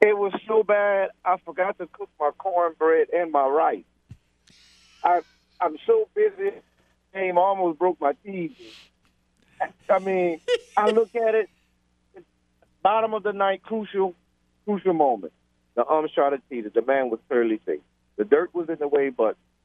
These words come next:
clearly safe. But he pulled it out. Thanks to, it started with Staten Island, Staten Island, and all the way to Aaron Hicks. Boom, tie the game up. And then that man, Mister M V P,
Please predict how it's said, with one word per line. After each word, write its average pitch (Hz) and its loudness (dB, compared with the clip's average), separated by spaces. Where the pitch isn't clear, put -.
clearly 131 0
safe. 107 -4
But 101 2
he 220 -6
pulled 175 2
it 147 2
out. 123 0
Thanks 170 -4
to, 165 2
it 196 -4
started 165 4
with 165 -4
Staten 165 2
Island, 156 0
Staten 160 0
Island, 160 2
and 151 2
all 156 2
the 156 2
way 160 2
to 151 -2
Aaron 160 2
Hicks. 160 0
Boom, 160 2
tie 156 2
the 151 -2
game 151 0
up. 131 0
And 147 0
then 156 2
that 151 0
man, 151 0
Mister 147 2
M 139 -4
V 143 0
P, 147 -4